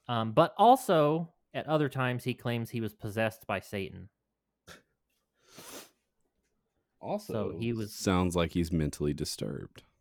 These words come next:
Speaker 1: Yeah. Uh, so he was simultaneously commissioned by God to be a holy warrior and, uh, you know, possessed by Satan. Um, which I do think is kind of an interesting, interesting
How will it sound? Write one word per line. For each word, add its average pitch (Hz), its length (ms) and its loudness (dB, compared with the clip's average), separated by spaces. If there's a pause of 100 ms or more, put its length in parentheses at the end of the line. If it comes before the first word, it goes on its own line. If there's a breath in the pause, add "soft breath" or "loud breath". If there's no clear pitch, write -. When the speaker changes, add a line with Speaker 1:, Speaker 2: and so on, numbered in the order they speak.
(420)
Speaker 1:
Yeah. 85 240 -10 (440)
Uh, 127 100 -14
so 131 160 -2
he 135 180 0
was 123 180 0
simultaneously 143 1080 -2
commissioned 214 600 0
by 143 200 0
God 135 280 4
to 131 60 -6
be 123 120 0
a 113 60 2
holy 131 240 2
warrior 120 420 0
and, 110 440 -4 (720)
uh, 107 220 -10 (380)
you 107 80 -16
know, 95 100 -18
possessed 104 400 -10
by 143 100 -12
Satan. 98 460 -10 (2000 soft breath)
Um, 101 500 -6 (560)
which - 180 -12
I 104 60 -10
do 110 120 -8
think 98 200 -12
is 98 100 -20
kind 104 220 -14
of 92 60 -14
an 92 100 -12
interesting, 92 560 -14 (420)
interesting 95 460 -16